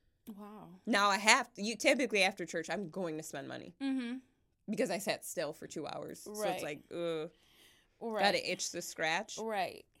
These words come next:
Speaker 2: But now I'm richer than I was.
Speaker 1: Mm-hmm.
Speaker 2: Mm-hmm.
Speaker 1: Yeah.
Speaker 2: Is there something you've ever bought that's made you money? Like, for me, I bought, I, like, it's my favorite item. It's my, this, um,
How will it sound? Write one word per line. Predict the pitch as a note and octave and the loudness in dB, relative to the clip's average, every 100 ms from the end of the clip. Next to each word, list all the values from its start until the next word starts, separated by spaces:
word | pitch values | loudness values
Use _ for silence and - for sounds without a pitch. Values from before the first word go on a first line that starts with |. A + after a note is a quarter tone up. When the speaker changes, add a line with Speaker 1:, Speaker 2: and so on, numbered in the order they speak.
| _ _ - | _ _ -14
Speaker 2:
But | G#3+ F#3+ | -8 -4
now | |
I'm | D#3+ D#3 | -4 -4
richer | D#3+ E3+ - D#3 | -6 -6 -6 -8
than | D3+ D3+ | -6 -6
I | D3+ | -6
was. | D#3 D#3 D3+ D3+ - - _ _ _ _ _ _ _ | -4 -4 -6 -8 -12 -16 _ _ _ _ _ _ _
Speaker 1:
Mm-hmm. | A#3 A#3 A3+ A3 A#3 | -8 -6 -6 -8 -10
Speaker 2:
Mm-hmm. | F#3+ E3+ F3 E3+ - - | -10 -10 -14 -14 -18 -18
Speaker 1:
Yeah. | G3+ F#3+ - G#3 _ _ - - - _ | -14 -14 -16 -20 _ _ -16 -16 -16 _
Speaker 2:
Is | G3+ | -6
there | G3 | -6
something | G3+ A3+ A3+ A#3+ | -4 -4 -2 -4
you've | G3+ | -2
ever | F3 F#3 | -2 -2
bought | F#3 D#3 D3 - | -2 -2 -2 -4
that's | D#3+ - - _ _ _ - | -10 -12 -20 _ _ _ -10
made | G3 G#3 E3 D#3+ D#3+ | -6 -4 -4 -6 -10
you | F3+ | -10
money? | F3+ F#3 F#3 G3+ | -8 -8 -10 -8
Like, | F#3+ F#3+ | -8 -6
for | G3 | -6
me, | F3+ F3 E3+ F#3+ G3 _ _ _ _ - _ - _ _ _ - | -6 -6 -6 -8 -12 _ _ _ _ -20 _ -20 _ _ _ -2
I | F#3 | 0
bought, | F#3 F#3 E3+ D#3+ - - G#3+ | 2 2 2 2 -4 -2 2
I, | A#3 | 4
like, | B3+ A#3+ | 2 2
it's | A#3+ B3 | 0 0
my | A#3 | -2
favorite | - A#3 G#3+ - | 2 2 2 0
item. | E3+ D3+ F#2+ F3 _ _ - | 0 0 -8 -12 _ _ -6
It's | G3 G#3 | -4 2
my, | F#3+ F#3 | 2 2
this, | F3+ G3 - | 0 -4 -2
um, | F#3 F3 F3 F3+ | -2 -2 -4 -8